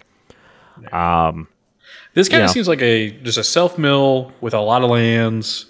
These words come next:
Speaker 1: but let's make a, let's make a bunch of big creatures. Urg gives you that mill at the beginning of your upkeep.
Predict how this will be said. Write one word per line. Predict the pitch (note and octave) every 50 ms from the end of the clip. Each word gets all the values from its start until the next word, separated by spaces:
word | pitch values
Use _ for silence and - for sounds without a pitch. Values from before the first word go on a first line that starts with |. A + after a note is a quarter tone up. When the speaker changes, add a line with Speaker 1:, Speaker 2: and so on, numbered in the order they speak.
| _ _ -
Speaker 1:
but | - A2+
let's | A#2+ A#2 -
make | B2+ A#2 A2+
a, | G2 - - - C3
let's | B2 B2+ C3 B2+ -
make | C#3+ B2+
a |
bunch | A2+ B2+ A#2+ -
of | G#2 A2
big | B2+ C#3 C3+
creatures. | - - - A#2 A#2 - - A2+ A2+ A2+ A2 G#2+ - - - - - - - - _ _ _ _ _ _ _ _ _ _ _ _ _ _ _ _ _ _ _ _ _ _ _ _ - - -
Urg | C3 C3+ D3+ E3 F3 D#3+ C3+ A#2+
gives | A#2 B2 C3 C3 C3 B2+
you | C#3 C3+
that | B2 B2 A#2 A2 A2+ - - A#2+
mill | A2+ A2 A2+ A#2 A#2+ B2+ B2+
at | A#2+
the | - -
beginning | A2 A#2 A2+ A2+
of | G#2+ G2+
your | G2+ G2+
upkeep. | A#2 A#2+ - - - B2+ A#2+ A#2+ A#2+ - -